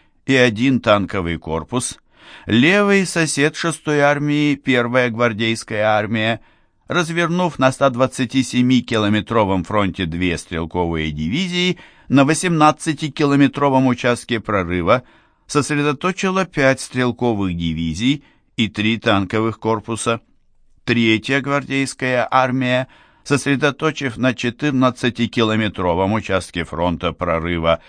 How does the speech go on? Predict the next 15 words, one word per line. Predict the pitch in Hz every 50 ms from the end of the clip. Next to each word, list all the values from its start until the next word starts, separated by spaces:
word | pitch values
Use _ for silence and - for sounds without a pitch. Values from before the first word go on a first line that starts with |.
| - _ _ _ _
четыре | - - 80 73 - - 80 80 76 76 123 104
стрелковые | - - 117 117 123 120 123 135 139 135 135 139 135 139 131
дивизии | 123 131 131 127 135 135 131 117 120 127 127 127 127
и | 123 - 110
один | 107 107 101 98 110 101 98
механизированный | 98 98 87 101 98 92 90 85 90 95 92 87 92 90 90 90 87 85 82
корпус, | 80 - 78 73 73 73 - 135 143 - - - - - - - - - - - -
на | 127 147 160
остальном | 170 170 - - 190 185 175 156 160 160 160 151
семидесятипятикилометровом | - - 151 143 143 143 135 135 139 127 - 131 117 - 131 123 - 139 127 - - 120 110 104 - 110 107 107 110 113 120 113 - 117 123 120 120 123 127 120
фронте | - 127 127 127 120 - 127
развернула | 120 123 117 120 123 110 95 98 101 107 113 117 117
только | - - 113 107 104 - - 143
три | 143 - - 131 131 117 110 104
дивизии. | 90 92 101 98 98 101 101 98 92 95 95 95 95 101 104 104